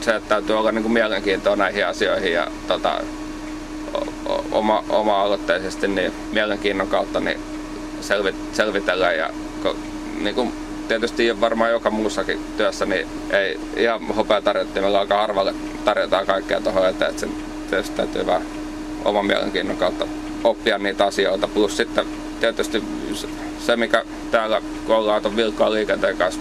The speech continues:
tekemisissä ja koneita tulee ja menee, autoja tulee ja menee ja on sitä vilinää, niin se, semmonen rauhallisuus, niin se on niinku ehdoton etu, että niin kauan kun pysyy itse rauhallisena, niin yleensä ne hommatkin pysyy siinä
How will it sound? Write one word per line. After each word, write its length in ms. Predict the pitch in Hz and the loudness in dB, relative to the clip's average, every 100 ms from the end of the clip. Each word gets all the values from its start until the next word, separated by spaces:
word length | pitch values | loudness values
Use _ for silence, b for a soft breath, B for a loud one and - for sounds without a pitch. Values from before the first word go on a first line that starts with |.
| - | 0
tekemisissä 680 | 113 107 107 98 101 98 104 | 2 2 0 2 0 2 2
ja 260 | 98 101 101 | 4 2 2
koneita 440 | 104 113 110 104 101 101 101 | 2 2 4 2 0 -2 -2
tulee 220 | 107 107 | 2 4
ja 60 | 101 | 2
menee, 260 | 104 104 98 | 2 2 2
autoja 360 | 104 101 98 | 2 2 0
tulee 320 | 101 104 104 | 2 2 2
ja 60 | 95 | 2
menee 360 | 101 98 92 92 | 0 2 2 2
ja 100 | - - - - | 0 -4 -8 0
on 160 | 107 104 | 0 2
sitä 180 | 107 | 0
vilinää, 420 | 110 113 101 85 78 | 2 2 2 0 0
niin 160 | 87 | -2
se, 100 | 107 - - - - | -4 -6 -8 -8 -4
semmonen 320 | 107 107 107 | 0 2 4
rauhallisuus, 760 | 117 113 101 98 92 98 98 - - - - - - - - - - - | 4 4 2 0 0 -2 -4 -6 -10 -10 -10 -10 -10 -10 -10 -10 -8 -2
niin 220 | 87 - - | -2 -2 0
se 140 | 101 | 2
on 200 | 95 - - - - - - | 2 -2 -8 -10 -10 -8 -4
niinku 260 | 90 104 | -2 2
ehdoton 420 | 101 98 95 92 - - 101 | 2 2 2 0 0 0 0
etu, 200 | 101 92 | 2 0
että 240 | 80 - - - - - | 0 -2 -6 -6 -10 -6
niin 160 | 101 104 | -4 0
kauan 220 | 101 98 | 2 2
kun 120 | 101 - - - 104 | 0 -4 -10 -6 -4
pysyy 300 | 101 107 107 | 0 2 2
itse 140 | 101 | 2
rauhallisena, 600 | 104 98 98 92 95 92 | 2 2 0 0 0 0
niin 80 | 98 | 0
yleensä 240 | 90 101 | 0 2
ne 100 | 98 | 2
hommatkin 400 | 98 95 - - | 2 2 0 -2
pysyy 300 | 101 101 95 | -2 -2 -2
siinä 220 | 95 85 | -2 -2